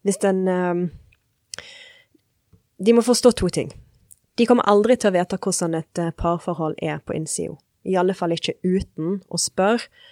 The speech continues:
invitere seg selv inn og blande seg. Dernest, også en mann som slår kan oppleve det som en livskrise å ikke forsørge sin familie,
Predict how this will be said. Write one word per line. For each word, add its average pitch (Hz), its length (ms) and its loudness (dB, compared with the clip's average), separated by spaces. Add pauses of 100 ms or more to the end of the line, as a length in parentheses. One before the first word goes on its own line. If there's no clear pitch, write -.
(160)
invitere 180 480 -2
seg 160 200 -6
selv 175 260 -4
inn 202 360 -2
og 175 100 2
blande 156 320 -2
seg. - 300 -12 (840)
Dernest, 185 640 0
også 214 220 0
en 196 100 0
mann 190 180 2
som 185 180 -2
slår 226 500 0 (160)
kan 202 140 -2
oppleve 180 320 -2
det 202 120 -2
som 202 180 -2
en 196 120 -2
livskrise 190 560 -4
å 202 40 -2
ikke 196 140 -6
forsørge 175 420 -4
sin 170 160 -4
familie, 175 720 -2